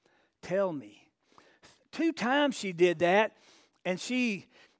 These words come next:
said, "The Philistines are upon you." Of course, Samson jumps up and he goes out, and, and everything's cool, you know. He just takes over the situation, and he doesn't think anything can happen to him, but she's persistent.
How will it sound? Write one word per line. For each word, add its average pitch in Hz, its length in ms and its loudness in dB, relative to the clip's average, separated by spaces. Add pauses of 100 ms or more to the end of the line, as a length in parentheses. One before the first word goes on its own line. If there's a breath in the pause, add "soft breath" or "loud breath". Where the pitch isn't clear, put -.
(240 soft breath)
said, 196 260 -2
"The 156 60 -10
Philistines 262 580 4
are 226 80 8
upon 202 380 6
you." 226 120 -2
Of - 280 -14
course, 156 220 -8
Samson 165 400 -2
jumps 165 280 -6
up 156 200 0
and 151 80 -8
he 160 80 -6
goes 147 260 -6
out, 135 300 -8
and, 147 160 -12 (600 soft breath)
and 113 80 -16
everything's 147 360 -8
cool, 151 340 -4
you 135 100 -6
know. 135 160 -10
He 143 140 -10
just 147 240 -12
takes 135 260 -14
over 135 360 -10
the 143 60 -16
situation, 139 680 -10
and 131 140 -12 (960 soft breath)
he 127 140 -8
doesn't 151 180 -2
think 147 180 -4
anything 143 320 -4
can 131 140 -8
happen 135 320 -6
to 120 40 -10
him, 131 200 -12
but 123 80 -16
she's - 180 -16
persistent. - 600 -12